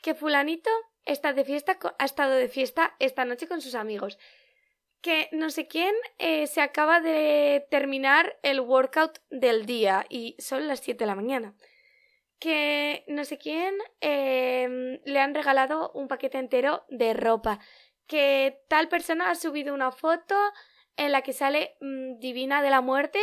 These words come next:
y tú estás literal con unos pelos que flipas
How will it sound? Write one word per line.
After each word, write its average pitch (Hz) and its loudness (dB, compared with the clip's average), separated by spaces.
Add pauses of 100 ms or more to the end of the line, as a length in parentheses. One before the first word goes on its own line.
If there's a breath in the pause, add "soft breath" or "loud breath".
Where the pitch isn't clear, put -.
(160)
y 262 -12
tú 277 -6
estás 262 -2
literal 240 -4
con 233 -12 (320)
unos 262 -6
pelos 240 0
que 240 -4
flipas 247 -2